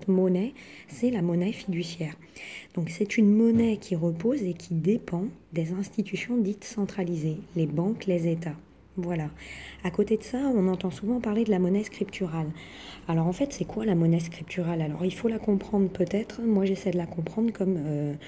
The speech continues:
en fait, la mise en place d'une économie dématérialisée.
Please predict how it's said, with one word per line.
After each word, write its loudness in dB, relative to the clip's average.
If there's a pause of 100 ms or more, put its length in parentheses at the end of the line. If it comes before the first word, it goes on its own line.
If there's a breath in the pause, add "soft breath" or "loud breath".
(340 loud breath)
en -4
fait, 0
la 2
mise 6
en 4
place 0
d'une 2
économie 2
dématérialisée. 2